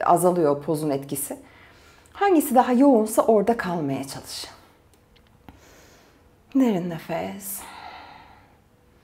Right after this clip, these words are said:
Birazcık göğüs kafesini şimdi sağa doğru yürütüyoruz. Hala sağ kalçayı geriye ve yere, sol kasığı ileriye ve öne itmeye devam ediyoruz.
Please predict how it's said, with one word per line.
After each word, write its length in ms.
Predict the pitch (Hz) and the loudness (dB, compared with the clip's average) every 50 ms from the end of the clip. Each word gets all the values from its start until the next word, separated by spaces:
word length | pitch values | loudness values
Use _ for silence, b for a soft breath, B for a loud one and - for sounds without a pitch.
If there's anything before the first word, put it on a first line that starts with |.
| _ _ _ _ _ _ _ _ _ _ _ _ _ _ _ _ b b b b b b b b b b b b b b b b b b - | _ _ _ _ _ _ _ _ _ _ _ _ _ _ _ _ b b b b b b b b b b b b b b b b b b -8
Birazcık 540 | 285 - 143 - - 214 208 208 190 - - | -4 -2 0 2 2 0 -2 -2 -6 0 4
göğüs 260 | 208 196 185 185 - | 4 4 4 4 0
kafesini 460 | - 202 - - 196 196 - 208 196 208 | -2 -4 -4 -4 -6 -2 -2 -2 -2 -2
şimdi 240 | - 233 233 269 | -2 0 0 2
sağa 360 | 269 269 - 220 202 196 185 180 | 0 2 2 4 4 4 6 6
doğru 260 | 175 165 160 160 160 | 6 6 6 6 4
yürütüyoruz. 880 | 156 156 151 151 151 - 160 147 135 - 202 247 392 403 381 - - - - b b b b b b 339 b b b b | 4 2 0 -2 -4 0 0 2 2 2 2 0 0 -2 -4 -6 -10 -12 -18 b b b b b b -20 b b b b
Hala 400 | - 226 214 208 190 180 170 175 | 6 8 8 10 10 10 8 8
sağ 260 | 180 - 185 170 180 | 6 6 6 4 4
kalçayı 500 | 175 208 175 160 165 - - 180 180 160 | 6 6 6 6 6 6 4 4 4 6
geriye 400 | 175 180 175 165 175 180 180 170 | 4 4 4 6 6 6 6 8
ve 60 | 165 165 | 8 8
yere, 460 | 160 160 160 156 170 202 247 277 285 | 6 6 4 4 4 2 0 -2 -6
sol 280 | - - 202 190 180 | -2 -2 0 0 0
kasığı 400 | 185 208 185 190 - - 175 170 | -2 -4 -4 -4 -4 -2 -2 -2
ileriye 520 | - - 180 175 175 170 170 175 165 160 160 | 0 0 0 0 2 2 2 2 2 2 2
ve 100 | 156 - | 2 0
öne 200 | 165 160 151 147 | 0 0 0 -2
itmeye 420 | 139 147 - - 143 131 135 139 | -2 -4 -6 -6 -4 -4 -4 -2
devam 360 | 160 196 214 233 240 247 254 | -2 0 0 0 0 0 0
ediyoruz. 480 | 254 240 226 247 254 254 247 277 302 | 0 0 0 2 2 2 0 -2 -6